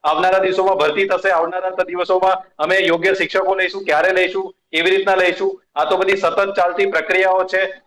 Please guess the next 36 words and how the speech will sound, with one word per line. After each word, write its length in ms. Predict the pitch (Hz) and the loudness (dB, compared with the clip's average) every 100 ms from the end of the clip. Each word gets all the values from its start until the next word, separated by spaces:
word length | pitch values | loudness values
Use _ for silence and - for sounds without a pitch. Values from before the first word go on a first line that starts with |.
| - | -4
પરંતુ 420 | 175 196 202 208 | 0 0 -2 0
આ 160 | 202 202 | 2 2
સમગ્ર 420 | 175 196 196 202 | 0 0 0 0
ઘટનાક્રમથી 640 | 165 165 190 190 185 190 | 0 0 0 0 -2 0
એટલું 240 | 185 185 208 | -2 0 0
તો 80 | |
ઉજાગર 440 | 190 185 190 196 196 | 0 0 0 0 0
થાય 220 | 190 196 | 0 0
છે 100 | 175 | -2
કે 360 | 147 - - 175 | -4 -10 -8 -2
મારા 280 | 151 170 | 0 2
મિત્રએ 360 | 185 180 190 196 | 0 0 0 0
જે 120 | 175 | 0
રીતના 260 | 190 190 190 | 0 0 0
કીધું 500 | 190 196 175 160 - - | 0 0 -2 -4 -14 -6
કે 100 | 180 | -2
આ 240 | 180 170 | 0 0
આત્મનિર્ભરની 1500 | 165 202 202 185 170 175 208 262 - - _ 170 208 214 196 - | -2 -2 -2 0 0 0 0 -2 -6 -14 _ -4 0 0 -2 -4
નવી 280 | 147 180 233 | -2 0 0
શિક્ષણ 380 | 220 196 208 202 | -2 -2 0 0
નીતિ 360 | 180 185 202 | 0 -2 -2
છે, 240 | 202 185 143 | 0 0 -2
તો 320 | - - 196 | -6 -10 -4
કદાચ 300 | 196 185 202 | -2 0 0
મારા 340 | 202 175 180 190 | 0 0 2 2
વિદ્યાર્થીઓ 800 | 185 156 185 190 185 190 196 196 | 0 0 0 0 -2 -2 0 0
જે, 440 | 190 190 175 - - | 0 0 -4 -10 -6
અ, 140 | 160 | -2
ધોરણ 260 | 160 160 190 | 0 2 2
અગિયાર 340 | 180 165 190 | 0 0 0
અને 140 | 190 190 | 2 0
બારમાં 400 | 180 175 185 180 | 0 -2 0 0
વૈકલ્પિક 480 | 160 196 190 190 170 | 0 -2 0 -2 -2
વિષયો 280 | 160 185 | -2 0
પસંદ 340 | 185 175 185 185 | 0 -2 -4 -4
કરશે, 540 | 185 185 190 151 - | -2 0 0 0 -8